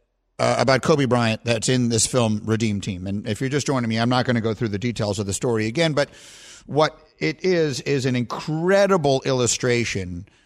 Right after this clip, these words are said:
of the power and value of the leadership of a player like Kobe Bryant and what he meant to the Olympic team in two thousand eight. It's a very, very worthwhile story. And, uh, and again, the film is terrific. But anyway,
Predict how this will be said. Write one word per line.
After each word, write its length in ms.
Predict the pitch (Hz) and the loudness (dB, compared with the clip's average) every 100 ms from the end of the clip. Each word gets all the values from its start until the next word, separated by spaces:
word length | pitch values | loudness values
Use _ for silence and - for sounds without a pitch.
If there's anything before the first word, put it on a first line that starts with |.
| _ - | _ -2
of 320 | 117 113 101 | 2 2 0
the 100 | 107 | -4
power 540 | - - 165 190 170 147 | -4 -2 0 2 2 2
and 180 | 117 | 0
value 560 | 95 120 131 131 123 117 | -4 0 2 2 0 -2
of 100 | 101 | -2
the 100 | 113 | -2
leadership 720 | 117 170 202 135 - 107 - | 0 0 0 0 -2 -4 -2
of 120 | 113 | 0
a 60 | 110 | 0
player 380 | - 139 117 110 | 0 0 0 0
like 220 | 107 107 | 0 0
Kobe 260 | 117 107 107 | -2 0 0
Bryant 340 | 98 87 87 | -2 -2 -4
and 120 | 120 | 0
what 160 | 127 123 | 0 0
he 160 | 135 | 0
meant 320 | 139 123 113 - - - _ - | 0 0 0 -8 -20 -20 _ -6
to 120 | 123 | -2
the 200 | 120 117 | 0 2
Olympic 320 | 135 131 123 | 2 2 0
team 200 | 127 107 | 0 0
in 80 | 101 | -2
two 160 | 123 | -2
thousand 400 | 110 107 101 104 | -2 -2 -2 -4
eight. 180 | 92 90 - | -6 -6 -4
It's 180 | 147 | 0
a 120 | 147 113 - | 0 -2 -6
very, 480 | 113 107 175 143 120 | -4 4 4 6 2
very 400 | 98 135 117 107 | 2 2 2 0
worthwhile 840 | 104 113 - - 107 104 98 92 - | 2 2 0 -4 -2 0 -2 -6 -4
story. 460 | - 143 135 120 - - - - - | 2 4 4 2 -4 -20 -20 -20 -6
And, 280 | 123 117 107 | 0 0 2
uh, 120 | 113 113 | 0 0
and 140 | 127 | 0
again, 180 | 123 101 | 2 0
the 80 | 98 | 2
film 220 | - 127 | 2 2
is 100 | - | 0
terrific. 440 | 107 107 90 - _ _ _ _ _ _ _ _ _ | 0 -2 -4 -16 _ _ _ _ _ _ _ _ _
But 80 | 160 | -2
anyway, 340 | 214 139 110 | 0 0 -4